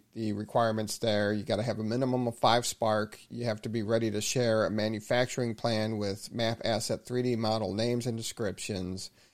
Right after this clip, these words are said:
Um, gotta be K Y C, gotta be Uplander, can't be an Alcatraz, must agree to pay venture dues.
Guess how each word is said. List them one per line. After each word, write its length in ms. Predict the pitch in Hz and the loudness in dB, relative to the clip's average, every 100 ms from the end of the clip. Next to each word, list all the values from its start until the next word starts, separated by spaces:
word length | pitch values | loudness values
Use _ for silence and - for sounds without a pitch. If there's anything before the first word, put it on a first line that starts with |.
| _ _ - | _ _ -8
Um, 440 | 113 104 101 98 - | -4 -2 -4 -8 0
gotta 180 | 113 | 2
be 100 | 117 | 2
K 180 | 113 127 | 2 2
Y 220 | 113 113 | 6 6
C, 500 | 110 - 113 107 107 | 4 0 0 2 2
gotta 160 | 104 98 | 2 0
be 140 | 101 90 | -2 -2
Uplander, 760 | 117 - 110 104 104 101 98 | -2 0 0 2 2 0 -2
can't 260 | - 123 - | -4 -4 -2
be 100 | 117 | -2
an 100 | 110 | 0
Alcatraz, 1200 | 101 101 98 _ _ _ _ - 104 101 104 - | -2 -2 -8 _ _ _ _ -4 0 0 -2 -4
must 280 | 113 110 110 | -6 -6 -8
agree 340 | 113 113 107 | -4 0 0
to 100 | 104 | -2
pay 260 | - 117 110 | -2 0 2
venture 360 | 120 131 139 | 2 0 -2
dues. 640 | 120 127 120 120 117 113 | 2 4 4 4 2 0